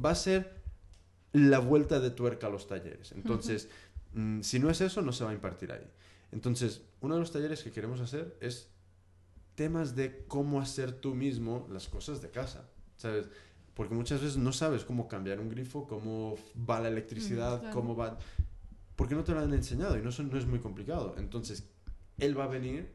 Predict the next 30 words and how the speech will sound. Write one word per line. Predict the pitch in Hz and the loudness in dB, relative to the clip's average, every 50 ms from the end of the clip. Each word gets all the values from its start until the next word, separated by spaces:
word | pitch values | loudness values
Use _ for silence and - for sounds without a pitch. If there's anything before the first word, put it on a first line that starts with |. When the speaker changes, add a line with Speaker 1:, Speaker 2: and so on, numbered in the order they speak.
| - - | -12 -8
Speaker 1:
y | 117 | -2
vamos | 107 113 117 123 127 123 127 | 0 0 2 2 0 0 0
a | 123 113 113 | 0 0 0
desarrollar | 113 110 - 123 110 110 113 110 110 113 | 0 -2 -2 -2 -2 0 0 0 2 2
un, | 120 120 120 | 2 2 2
un, | 123 120 120 120 | 2 2 0 -2
una | 123 127 123 117 117 120 | -2 -2 -2 -2 -2 -2
serie | 120 - 123 - - | -2 -2 0 0 0
de | - - | 0 0
Speaker 2:
Claro. | - 127 123 | -2 -2 -2
Speaker 1:
talleres | 117 117 127 160 156 123 | -2 -2 -2 -4 -4 -4
de | 107 117 147 170 - - - 202 190 - - - - - - - - - - - - - 127 | -2 -2 -2 -2 -4 -8 -10 -12 -10 -8 -10 -10 -10 -12 -18 -18 -18 -20 -20 -20 -16 -6 -2
Speaker 2:
Mm. | 120 | 0
Speaker 1:
más | 127 127 139 151 175 180 175 131 123 | 2 4 4 4 4 4 2 2 0
de | 131 131 127 123 | 2 2 2 2
bricolaje | 113 120 123 127 127 127 - 127 120 123 135 147 - - 180 220 - - - - - - - - | 2 2 0 0 0 0 2 2 4 4 2 0 -2 -6 -8 -8 -10 -14 -20 -20 -20 -20 -8 -2
que, | 123 120 117 113 110 110 110 - - - - - - - - - - | 0 0 2 2 0 0 -2 -4 -8 -10 -12 -16 -18 -16 -12 -8 -4
que | 120 107 | -4 -2
de | 107 110 | -2 -2
Speaker 2:
Sí. | 107 107 | -2 0
Speaker 1:
diseño, | 233 220 190 196 180 - - - - | 0 2 2 2 0 -2 -4 -4 -2
pero | 147 151 165 170 185 - - - - - - - - - - - - - | 0 2 2 2 0 -2 -6 -14 -20 -20 -20 -20 -20 -20 -20 -20 -12 -8
sigue | - - - - 196 190 160 170 | -4 -2 0 0 0 0 2 2
la | 139 131 | 0 0
filosofía | 123 131 117 117 113 - 113 - 127 123 | 0 0 -2 -2 -2 -4 -4 -4 -2 -2
del | 113 110 107 | 0 0 0
hazlo | 107 107 - 101 98 | -2 -2 -4 -6 -8
tú | 95 104 | -8 -4
mismo. | 107 147 147 107 120 - - - - - - - | -2 -2 -2 -2 -4 -8 -14 -16 -18 -20 -16 -14
Speaker 2:
Ajá. | 262 240 214 214 233 | -12 -12 -10 -10 -12